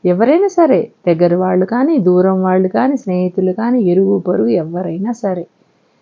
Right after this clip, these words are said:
వాళ్ళకి మంచి జరిగింది, మనకు జరగలేదని అసూయ ఉండడం వల్ల కూడా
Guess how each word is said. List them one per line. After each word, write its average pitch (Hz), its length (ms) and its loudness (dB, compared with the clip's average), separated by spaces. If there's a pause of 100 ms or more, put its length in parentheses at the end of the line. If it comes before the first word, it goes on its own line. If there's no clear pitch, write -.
(280)
వాళ్ళకి 185 300 4
మంచి 175 340 0
జరిగింది, 233 540 2
మనకు 196 280 2
జరగలేదని 208 680 2
అసూయ 254 480 2
ఉండడం 226 500 2
వల్ల 202 220 0
కూడా 202 640 -4